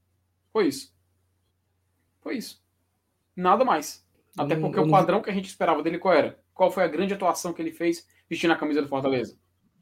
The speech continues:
Speaker 2: Até agora nenhuma. Eu até, e, e assim, e eu até discordo
Speaker 1: Entende?
Speaker 2: um pouco, eu até discordo um pouco da escalação do Anderson inicial. Porque nós temos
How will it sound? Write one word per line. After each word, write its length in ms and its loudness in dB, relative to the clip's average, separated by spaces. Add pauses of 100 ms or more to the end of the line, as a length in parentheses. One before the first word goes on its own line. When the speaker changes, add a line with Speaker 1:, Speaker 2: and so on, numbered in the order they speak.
Speaker 2:
Até 220 0
agora 220 6
nenhuma. 500 2
Eu 120 4
até, 380 4
e, 180 2
e 60 2
assim, 360 2
e 100 2
eu 100 6
até 260 2
discordo 640 2
Speaker 1:
Entende? 140 0
Speaker 2:
um 80 0
pouco, 540 2
eu 100 4
até 220 2
discordo 440 2
um 60 2
pouco 380 0
da 180 2
escalação 540 0
do 100 2
Anderson 340 0
inicial. 600 -2 (640)
Porque 320 4
nós 220 2
temos 500 -2